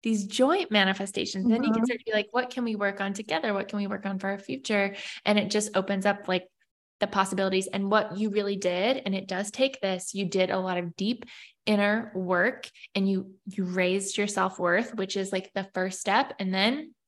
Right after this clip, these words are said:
Speaker 1: you kept raising it. <laughs> You kept
Speaker 2: <laughs>
Speaker 1: raising it for, like, a year and a half, which is great. And then you finally felt ready to jump. And that's okay. I mean, we're not saying you need to feel ready to, you know, take the leap to quit your job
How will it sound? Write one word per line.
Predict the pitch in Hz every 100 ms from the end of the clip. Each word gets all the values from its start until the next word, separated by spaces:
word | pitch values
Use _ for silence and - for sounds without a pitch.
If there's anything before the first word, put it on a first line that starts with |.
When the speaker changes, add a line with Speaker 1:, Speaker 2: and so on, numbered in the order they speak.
| _
Speaker 1:
you | 196 208
kept | 214 240 208
raising | 214 220 254 320
it. | 480
<laughs> | 320 339 - - - 381
You | 339
kept | 349 359
Speaker 2:
<laughs> | 302 -
Speaker 1:
raising | 269 -
it | 480 330
for, | 262
like, | 247 247
a | 226
year | 202 190
and |
a | 311
half, | 202 -
which | 240 320
is | -
great. | - - - 320 359 - - -
And | 233 226 208
then | 240 254 226 208 208
you | 202 196 202
finally | 208 202 190 190
felt | 101 -
ready | 92 - 69 -
to | -
jump. | 190 87 135 - - - - _
And | 285 277 269 277 _ _ -
that's | 294 330
okay. | 330 302 320 214 -
I | 214
mean, | 220 208 196 185 - _ -
we're | 185 247
not | 262 262 269
saying | 269 262
you |
need | 247 240
to |
feel | 247 233
ready | 226 220 214
to, | 196 202 _ _ - 220
you | 226
know, | 185
take | 185 233 220
the | 202
leap | 208
to | 214
quit | 214 -
your | 220
job | 214 240 233